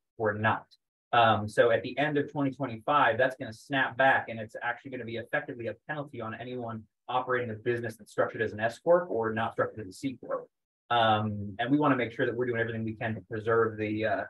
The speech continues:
the, the, the fairness and the, the equity that we fought so hard to, to maintain when the T C J A came through.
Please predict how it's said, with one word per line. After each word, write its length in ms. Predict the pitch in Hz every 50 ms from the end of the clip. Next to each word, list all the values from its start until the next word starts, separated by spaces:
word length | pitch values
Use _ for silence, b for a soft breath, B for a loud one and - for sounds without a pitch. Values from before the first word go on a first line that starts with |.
| - _ _ _
the, 80 | 147 143
the, 260 | 139 131 143 139 - -
the 160 | 139 135 - -
fairness 380 | 131 120 127 135 147 143 -
and 100 | 147 131
the, 80 | 120 117
the 140 | 113 120 117
equity 320 | 120 120 151 139 123 123
that 140 | 113 107 113
we 180 | 120 120 117 -
fought 220 | - 120 117 113 -
so 120 | 131 117
hard 240 | 117 120 120 117 117
to, 180 | 127 120 -
to 100 | - 131
maintain 420 | 120 117 117 113 113 123 117 117 117
when 100 | 113 110
the 80 | 107
T 120 | 107 123 117
C 140 | - 120 117
J 300 | 110 113 113 113 113 110
A 40 | -
came 220 | 123 117 117 110
through. 300 | 107 139 139 127 113 -